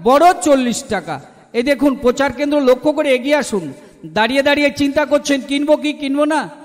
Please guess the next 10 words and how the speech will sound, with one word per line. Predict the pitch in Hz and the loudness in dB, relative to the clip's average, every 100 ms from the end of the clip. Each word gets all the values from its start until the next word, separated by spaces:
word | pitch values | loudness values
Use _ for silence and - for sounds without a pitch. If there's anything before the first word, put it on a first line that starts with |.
| - - - | -20 -20 -2
চিন্তা | 277 269 302 | -2 2 2
ভাবনা | 262 269 302 | 2 0 0
করলে, | 311 269 277 294 | 0 0 2 2
স্যার, | - 311 240 135 - - - | 2 0 -2 -8 -18 -20 -10
আপনার | 220 247 339 | -6 -2 2
ওই | 330 277 | 2 2
ব্যথা | 185 262 339 339 330 285 202 | 0 2 2 2 4 4 0
সারাতে | - 233 269 254 254 | -4 -4 -4 0 0
পারবেন | 233 196 180 | -2 -4 -8
না। | 151 | -10